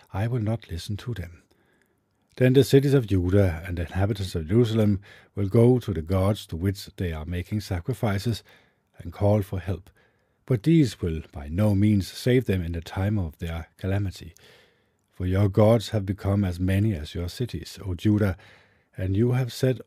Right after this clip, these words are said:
up as many altars to the shameful things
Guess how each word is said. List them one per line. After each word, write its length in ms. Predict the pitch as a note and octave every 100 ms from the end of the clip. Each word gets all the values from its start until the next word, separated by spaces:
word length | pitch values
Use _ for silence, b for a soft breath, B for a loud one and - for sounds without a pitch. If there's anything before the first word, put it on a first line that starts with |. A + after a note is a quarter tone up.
| -
up 200 | G2+ - _
as 220 | E2+ E2 -
many 200 | G2+ G#2
altars 560 | E2+ A2 - G2+ -
to 200 | - F2
the 180 | D#2+ D#2 -
shameful 520 | - G#2 G2+ A#2+ F2+
things 460 | E2 C#3 G2 G#2+